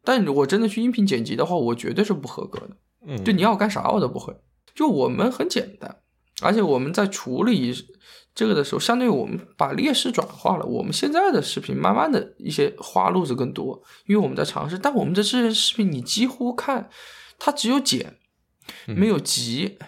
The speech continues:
Speaker 1: 几乎没有。因为很多东西就已经到底了，<laughs> 有些材料我们就直接几段拼起来，因为它本身结构放在那个地方，我们基本上把它剪了，重新放在一起，它基本上没有再重新编辑的部分。
Speaker 2: 嗯。
Speaker 1: 你仔细看，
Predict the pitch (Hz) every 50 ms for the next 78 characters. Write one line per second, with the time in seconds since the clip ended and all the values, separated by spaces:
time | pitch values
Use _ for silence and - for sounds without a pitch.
0 | - _ _ _ _ _ - - 220 254 269 262 - 233 240 262 233 160 120 120
1 | 120 120 117 - - _ _ _ _ _ _ _ _ - 190 202 - 139 131 160
2 | 190 233 226 202 269 254 220 170 185 214 214 226 220 202 - 143 120 - - -
3 | - - _ _ _ _ _ - - 202 170 147 151 202 202 - - 131 143 175
4 | 208 214 180 139 127 127 147 180 190 - 135 139 165 175 - - 131 123 147 160
5 | 143 - 165 180 190 196 135 131 - - 196 202 208 190 135 117 - 165 170 -
6 | - - - 165 180 - - 233 233 220 180 - - 143 135 - 139 - - -
7 | - - 143 208 226 - - 196 202 247 349 320 269 190 147 160 190 196 - -
8 | - - - - - 165 185 208 208 - - 370 381 330 214 - - - - -
9 | - _ _ - - - _ - 277 139 127 320 311 262 226 226 220 208 202 190
10 | 160 175 185 - - - 156 180 180 - 185 196 196 196 - - - - - 269
11 | 208 - - - 127 123 - - 123 139 160 151 - - - - -